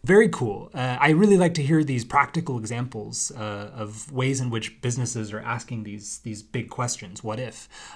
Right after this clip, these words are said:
Um, but I wanna go back to something that you said earlier regarding environmental value and circular business models.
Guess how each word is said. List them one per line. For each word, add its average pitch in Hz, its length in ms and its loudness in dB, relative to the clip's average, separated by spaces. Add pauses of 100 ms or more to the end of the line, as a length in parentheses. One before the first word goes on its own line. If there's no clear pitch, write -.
Um, 131 80 -2
but 165 80 2
I 180 40 4
wanna 247 200 2
go 247 100 8
back 156 220 4
to - 80 -2
something 135 360 -4
that 117 60 -10
you 117 80 -6
said 113 260 -10
earlier 123 380 -2
regarding 117 520 -4
environmental 113 840 -4
value 101 600 -12
and 110 120 -6
circular 120 360 -6
business 110 340 -8
models. - 480 -14